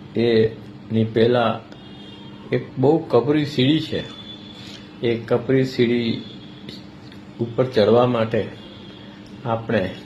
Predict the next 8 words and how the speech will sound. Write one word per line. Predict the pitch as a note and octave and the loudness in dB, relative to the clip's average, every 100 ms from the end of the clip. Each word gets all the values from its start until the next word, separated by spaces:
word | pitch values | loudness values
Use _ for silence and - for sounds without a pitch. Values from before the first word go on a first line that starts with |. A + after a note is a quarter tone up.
| - - - - - - - - | -16 -18 -18 -18 -18 -18 -18 -6
આપણા | A2 - A#2 G#2 | -6 -2 0 0
જેવા | F#2 G#2+ A#2 A#2 | 0 4 4 4
જ | F#2 - - - - - - - - - - - - - - - - - | 2 -4 -12 -16 -16 -18 -18 -18 -18 -18 -18 -18 -18 -16 -16 -16 -18 -4
મુમુક્ષુ | A#2+ A#2 A#2 A#2 A#2+ G#2+ | 0 2 0 2 2 4
છે, | F2+ F#2 D#2+ - - - - - - - - - - - - - B2+ | 2 -2 -4 -6 -14 -16 -18 -18 -18 -18 -18 -16 -18 -18 -18 -16 -8
અથવા | A2 - A2 | -8 2 2
તો | G#2 G2+ | 4 0
જે | G2 G#2 G#2 G#2 | -2 0 -2 -2